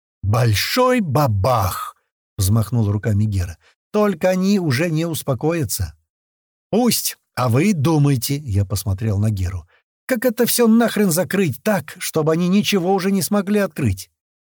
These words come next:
«Всё, мужики», в кабинет зашёл Туман. «Колуну позвонил, всё объяснил. Сейчас он отправит людей и в пункт приёма, и потом с фотками по ломбардам.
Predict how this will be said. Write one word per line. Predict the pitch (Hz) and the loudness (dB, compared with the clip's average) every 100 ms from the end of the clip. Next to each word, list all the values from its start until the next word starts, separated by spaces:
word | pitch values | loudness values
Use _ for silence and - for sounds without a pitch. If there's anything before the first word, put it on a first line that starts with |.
| _ _ _ _ | _ _ _ _
«Всё, | - 220 240 | -2 2 4
мужики», | 143 107 123 202 139 | 4 2 2 0 0
в | 92 _ _ - | -2 _ _ -6
кабинет | 107 147 123 139 | -2 0 0 0
зашёл | 160 - 113 | -4 -4 -4
Туман. | 131 104 85 85 _ _ _ - | -2 -2 -4 -10 _ _ _ -2
«Колуну | 233 233 214 185 | 2 4 4 2
позвонил, | 165 127 139 190 226 214 | 0 0 2 4 4 2
всё | - - 220 | -2 0 0
объяснил. | 160 120 - 175 202 190 - _ _ | 2 0 2 2 0 0 -8 _ _
Сейчас | - 143 185 185 175 | -4 0 2 2 2
он | 170 | 0
отправит | 156 170 175 156 151 | 0 2 2 2 0
людей | 147 220 208 98 - _ _ | 0 2 2 0 -6 _ _
и | - 240 | 0 0
в | - | 2
пункт | 220 190 - | 0 0 0
приёма, | - 113 185 220 214 180 - _ | 0 2 2 2 2 0 -8 _
и | 117 | 0
потом | 170 175 240 214 | 0 2 2 0
с | - | 0
фотками | 160 156 180 202 | 0 -2 -2 -2
по | 208 151 | 0 0
ломбардам. | 185 180 117 113 113 120 | 2 2 0 0 -2 -4